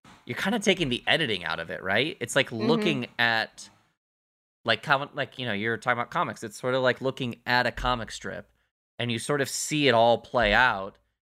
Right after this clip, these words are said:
Speaker 1: and you can kind of sit on the wide instead of, 'cause I was thinking about, like, what if this was shot conventionally, which it wouldn't be able to, but what if it was? Um,
Speaker 2: Mm-hmm.
Speaker 1: you know, just, like, thinking about, like, being, like, uh,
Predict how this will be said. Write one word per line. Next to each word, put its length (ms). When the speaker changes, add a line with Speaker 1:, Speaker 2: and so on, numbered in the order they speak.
Speaker 1:
and 120
you 80
can 160
kind 200
of 80
sit 240
on 140
the 60
wide 580
instead 360
of, 240
'cause 140
I 40
was 100
thinking 180
about, 180
like, 140
what 120
if 100
this 140
was 100
shot 300
conventionally, 840
which 180
it 100
wouldn't 220
be 160
able 180
to, 180
but 180
what 120
if 100
it 80
was? 460
Um, 560
Speaker 2:
Mm-hmm. 140
Speaker 1:
you 100
know, 140
just, 200
like, 120
thinking 400
about, 360
like, 420
being, 360
like, 240
uh, 520